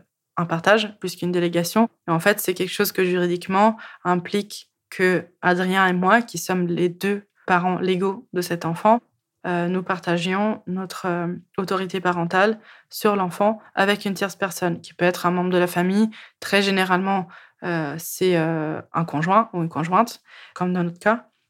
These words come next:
C'est quelque chose qui se plaide, c'est quelque chose qui emmène, euh, euh, des familles au tribunal, c'est quelque chose qui veut dire demander à un juge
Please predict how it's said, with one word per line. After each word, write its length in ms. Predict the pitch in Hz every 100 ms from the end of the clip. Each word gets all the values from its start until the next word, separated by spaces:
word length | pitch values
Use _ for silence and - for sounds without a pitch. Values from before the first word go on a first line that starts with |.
| -
C'est 240 | - 165
quelque 200 | 170 170
chose 200 | - 190
qui 140 | - 175
se 120 | 160
plaide, 480 | 160 185 208 208 -
c'est 160 | -
quelque 200 | 180 175
chose 280 | - 185 180
qui 760 | - - 175 175 170 160 156 -
emmène, 440 | - 165 170 180 170
euh, 280 | 151 151 170 170 - - - -
euh, 180 | 156 160
des 140 | 170
familles 380 | 170 170 175 180
au 40 | 175
tribunal, 560 | - 175 170 165 202
c'est 160 | 214 180
quelque 220 | 180 175
chose 240 | - 180
qui 200 | - -
veut 140 | 175 175
dire 220 | 180 185
demander 440 | 180 190 196 196 202
à 80 |
un 120 | 185 185
juge 400 | 185 220 214